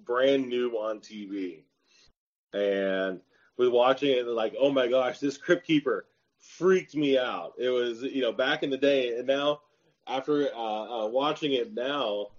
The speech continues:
the animatronics and whatnot, it's like, "Wow, this, this really freaks me out." Man, I was a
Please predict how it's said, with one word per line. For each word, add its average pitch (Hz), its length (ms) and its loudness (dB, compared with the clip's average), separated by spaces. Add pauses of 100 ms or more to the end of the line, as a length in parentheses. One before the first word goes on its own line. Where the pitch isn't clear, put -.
(320)
the 113 80 0
animatronics 123 880 -4
and 113 140 -6
whatnot, 107 480 -2
it's 104 180 -2
like, 101 260 -2 (380)
"Wow, 98 300 0
this, 110 220 -4
this 110 260 -8
really 120 180 4
freaks 110 320 -4
me 101 140 4
out." 127 300 0 (360)
Man, 104 140 0
I - 20 -2
was 135 140 0
a 151 100 -4